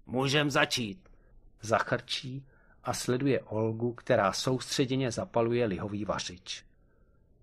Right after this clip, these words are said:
Potom jde ke skříni a vyjme odtud magnetofon. Odnese ho k truhle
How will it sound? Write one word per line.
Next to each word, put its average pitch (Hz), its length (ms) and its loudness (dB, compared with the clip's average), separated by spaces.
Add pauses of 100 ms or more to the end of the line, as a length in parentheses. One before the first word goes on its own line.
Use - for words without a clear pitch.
(200)
Potom 120 380 4
jde 110 100 0
ke 113 160 0
skříni 131 720 -4 (440)
a 113 100 2
vyjme 127 380 2
odtud 120 360 -4
magnetofon. 95 840 -4 (840)
Odnese 120 480 2
ho 113 120 -2
k - 100 -16
truhle 120 580 2